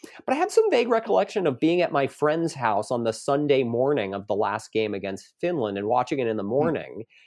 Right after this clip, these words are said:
Speaker 1: And I checked recently, the game was played Sunday morning at eleven o'clock on the East Coast, meaning I was watching it on the West Coast at eight o'clock in the morning, and it wasn't tape delayed or anything.
Speaker 2: Huh.
Speaker 1: They, they just didn't,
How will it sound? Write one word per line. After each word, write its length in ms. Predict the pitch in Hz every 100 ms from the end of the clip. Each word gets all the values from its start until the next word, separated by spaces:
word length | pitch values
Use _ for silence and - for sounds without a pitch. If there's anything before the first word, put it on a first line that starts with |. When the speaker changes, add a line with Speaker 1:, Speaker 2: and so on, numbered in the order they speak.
| _ - -
Speaker 1:
And 160 | 196 202
I 180 | 196 190
checked 400 | - 269 349 349
recently, 540 | 233 180 165 165 160 156 _ -
the 60 | 190
game 260 | 180 269 415
was 200 | 359 185
played 500 | - - 165 175 151
Sunday 500 | - - 196 247 277
morning 400 | 247 170 180 185
at 60 | 156
eleven 420 | 123 123 147 160
o'clock 520 | 139 - 139 123 85 - - _ -
on 160 | 127 131
the 200 | 113 123
East 280 | 117 -
Coast, 320 | - 131 101 135
meaning 260 | 151 147
I 180 | 135 175
was 200 | 214 151
watching 340 | 139 135 151
it 80 | 135
on 100 | 117
the 80 | 110
West 280 | 104 123 -
Coast 180 | 117 -
at 80 | -
eight 140 | 139 147
o'clock 400 | - 147 156 160
in 80 |
the 80 | 123
morning, 460 | 110 123 131 101 95
and 100 | 104
it 100 | -
wasn't 380 | 139 131 135 -
tape 240 | 123 120
delayed 300 | 110 107 107
or 60 | 107
anything. 260 | 117 110
Speaker 2:
Huh. 120 | - - - -
Speaker 1:
They, 180 | 220 220
they 220 | 254 277
just 300 | 349 294 202
didn't, 460 | 233 220 226 190